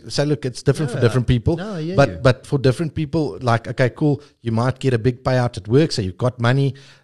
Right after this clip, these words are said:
Speaker 1: um, you might, um, have
Speaker 2: Those da-,
Speaker 1: nothing.
Speaker 2: well, those days are gone
Speaker 1: Yeah,
Speaker 2: now.
Speaker 1: yeah, yeah, okay, so, or you might have absolutely nothing, and you have to start a business out of necessity.
Speaker 2: Yeah.
Speaker 1: Um, th-, that's a, a, a bit different, but what I knew in my situation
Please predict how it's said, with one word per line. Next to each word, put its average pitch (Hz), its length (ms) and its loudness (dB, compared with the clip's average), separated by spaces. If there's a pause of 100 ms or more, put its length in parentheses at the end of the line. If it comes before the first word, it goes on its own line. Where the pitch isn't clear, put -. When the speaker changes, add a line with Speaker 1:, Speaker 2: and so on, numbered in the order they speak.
(120)
Speaker 1:
um, 104 440 2 (360)
you 104 140 -4
might, 117 580 0
um, 101 300 0 (360)
have 95 200 0
Speaker 2:
Those 117 160 4
da-, 123 120 4
Speaker 1:
nothing. 147 260 2
Speaker 2:
well, 170 100 2
those 131 220 -2
days 101 260 -2
are 90 80 -6
gone 85 260 -2
Speaker 1:
Yeah, 127 180 4
Speaker 2:
now. 143 80 -6
Speaker 1:
yeah, 156 200 0
yeah, 165 300 0
okay, 147 220 -2
so, 131 180 -2
or 127 120 4
you 123 140 2
might 113 260 2
have 113 180 -2
absolutely 110 420 -2
nothing, 110 480 -2 (300)
and 123 140 2
you 117 120 4
have - 360 0
to 117 80 -2
start 113 260 0
a 110 40 -6
business 107 340 0
out 104 140 -2
of 87 40 -6
necessity. 113 680 -4 (100)
Speaker 2:
Yeah. 80 200 -4 (200)
Speaker 1:
Um, 98 400 4 (140)
th-, - 180 -14
that's 107 260 0
a, 107 40 -6 (220)
a, 107 320 -6
a - 20 0
bit 101 260 0
different, 135 380 -2
but 113 160 0
what 113 160 6
I 117 80 6
knew 139 600 6 (120)
in 110 180 0
my 107 280 2
situation 101 720 -4